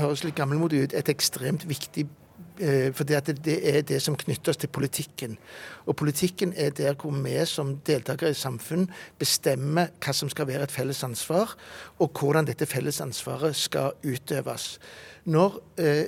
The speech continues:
i dette New Public Management-språket vi blir redusert til brukere og klienter og i verste fall kunder, så, eh, så for-, så forandres forholdet mellom oss.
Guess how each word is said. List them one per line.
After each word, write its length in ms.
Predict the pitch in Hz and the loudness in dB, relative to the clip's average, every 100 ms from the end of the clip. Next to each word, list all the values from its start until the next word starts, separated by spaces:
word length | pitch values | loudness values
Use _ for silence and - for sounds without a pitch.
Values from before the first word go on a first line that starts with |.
| 277 | 0
i 140 | 165 | 0
dette 300 | 151 135 160 | 0 0 0
New 180 | 156 139 | 2 0
Public 400 | 156 151 147 135 | 0 0 -2 -2
Management-språket 760 | 143 160 - 156 - 147 147 151 | -2 -2 -2 -4 -2 -4 -4 -6
vi 60 | |
blir 220 | 131 143 135 | -2 -2 -2
redusert 400 | 131 - 135 - | -6 -2 -2 -2
til 80 | 139 | -4
brukere 800 | 147 160 127 - 170 147 165 151 | 0 0 0 -2 -2 0 0 -2
og 160 | 131 131 | -4 -4
klienter 720 | 147 143 139 156 - - 170 | -2 2 2 0 -4 0 2
og 240 | 139 143 | 2 0
i 80 | - | 0
verste 280 | 147 127 - | -2 -4 -6
fall 140 | 147 139 | -6 -4
kunder, 640 | - 185 139 123 151 190 - - - - - - | 2 2 2 0 2 2 0 -18 -18 -18 -18 -8
så, 520 | - - 165 160 185 - - | 0 2 4 4 4 0 4
eh, 220 | 165 160 196 | 6 6 4
så 180 | - | 2
for-, 300 | 170 180 151 - | 2 2 0 -2
så 140 | 147 | -4
forandres 500 | 160 165 143 170 180 | -2 0 0 0 0
forholdet 380 | - 156 131 156 | -2 -2 0 0
mellom 340 | 151 131 147 | 0 0 0
oss. 320 | 147 120 - | 0 -2 -4